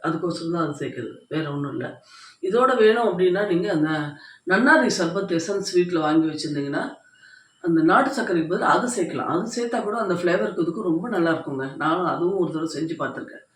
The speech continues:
நல்லா இருக்கும். கிரேப்ஸ் இருக்கும், அப்புறம் வந்து ந-, இது நன்னாரி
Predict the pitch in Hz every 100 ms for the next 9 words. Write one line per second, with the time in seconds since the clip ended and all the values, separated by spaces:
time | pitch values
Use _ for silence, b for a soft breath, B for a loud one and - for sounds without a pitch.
0 | b b b b 160 165 156 - 127 156
1 | 185 202 - 165 160 165 160 - b b
2 | b b - 165 170 165 165 165 165 165
3 | 160 160 180 170 180 196 190 165